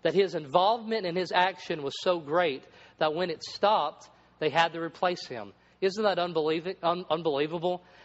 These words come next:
That his heart wasn't there. He didn't love Jesus. He didn't believe in Jesus as the other disciples, but his actions were there.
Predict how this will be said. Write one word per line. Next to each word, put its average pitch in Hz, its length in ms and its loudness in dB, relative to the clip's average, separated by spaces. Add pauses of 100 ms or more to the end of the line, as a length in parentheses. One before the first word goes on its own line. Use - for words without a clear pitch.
That 170 100 4
his 147 140 -2
heart 226 280 4
wasn't 156 300 -2
there. 156 340 0 (200)
He 190 100 2
didn't 185 260 0
love 170 320 2
Jesus. 160 360 -4
He 202 80 0
didn't 170 200 0
believe 185 300 -2
in 190 100 -4
Jesus 165 360 -4
as 156 180 2
the 156 60 0
other 147 140 -2
disciples, 151 600 -2 (300)
but 165 100 2
his 147 180 0
actions 160 760 0 (280)
were 151 200 4
there. 139 360 0